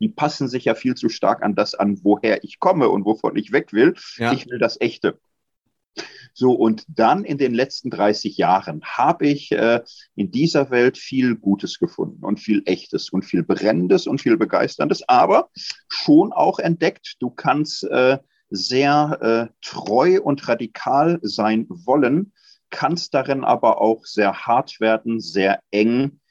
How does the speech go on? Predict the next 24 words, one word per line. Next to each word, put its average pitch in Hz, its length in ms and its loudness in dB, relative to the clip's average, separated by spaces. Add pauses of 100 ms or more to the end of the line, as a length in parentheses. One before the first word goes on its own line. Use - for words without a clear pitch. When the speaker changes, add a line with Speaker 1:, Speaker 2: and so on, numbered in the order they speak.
(100)
Speaker 1:
sehr 101 440 -2
ausgrenzend. - 920 -4
Speaker 2:
Mhm. 104 340 -6 (400)
Speaker 1:
So, 127 160 2
und 113 340 2 (200)
dann 190 420 2
hab 147 180 -4
ich - 260 0
eine 143 380 2 (320)
gemischte 143 520 0
Erfahrung. 120 720 0 (220)
Ich - 240 -6
würd's 123 420 -2
für 175 180 2
mich, 139 380 -2
ähm, 117 680 -2 (100)
manchmal 120 400 -2
gar 123 160 2
nicht 160 180 -2
so 147 140 4
beschreiben, 123 760 0 (260)
zu - 160 -4
sagen, 104 340 2
ja, 107 420 2